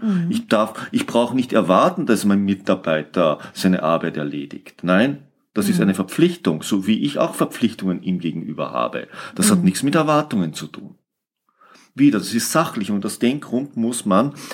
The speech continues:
Speaker 2: Erwartungen von Zielen trennen. Ein Mitarbeiter arbeitet in Projekten auf Ziele hin. Er hat ja gewisse Arbeiten zu erledigen. Das sind
Speaker 1: Mhm.
Speaker 2: Ziele.
Speaker 1: Mhm.
Speaker 2: Das hat mit klarem,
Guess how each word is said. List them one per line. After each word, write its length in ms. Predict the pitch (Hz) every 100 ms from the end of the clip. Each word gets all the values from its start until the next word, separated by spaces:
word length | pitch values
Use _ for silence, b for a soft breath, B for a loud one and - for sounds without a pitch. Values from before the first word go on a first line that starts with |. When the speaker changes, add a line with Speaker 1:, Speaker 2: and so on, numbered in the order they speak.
| B B
Speaker 2:
Erwartungen 760 | 101 87 80 80 87 151 143
von 340 | 143 143 135 127 _ _
Zielen 680 | - - - 180 160 120 87
trennen. 560 | - - 67 62 52 - b b b b b _ _ _ _ _
Ein 220 | - 95 92
Mitarbeiter 720 | 98 120 - - 143 139 139 -
arbeitet 720 | 98 - 117 - 113 - - _ _ _
in 200 | 110 98
Projekten 720 | 95 98 78 95 - - - -
auf 240 | - -
Ziele 440 | - - 156 147 95
hin. 340 | 73 67 - B B B
Er 300 | 90 90 -
hat 280 | - 113 -
ja 60 | 147
gewisse 420 | 127 131 - 110
Arbeiten 440 | 107 110 95 -
zu 160 | - 85
erledigen. 340 | 73 71 -
Das 140 | 214 208
sind 160 | 170
Speaker 1:
Mhm. 40 | 175
Speaker 2:
Ziele. 480 | 196 - 107 76 -
Speaker 1:
Mhm. 340 | 196 90 85
Speaker 2:
Das 240 | 90 98 -
hat 240 | 123 -
mit 240 | 117 123 - B -
klarem, 560 | - 85 98 123 143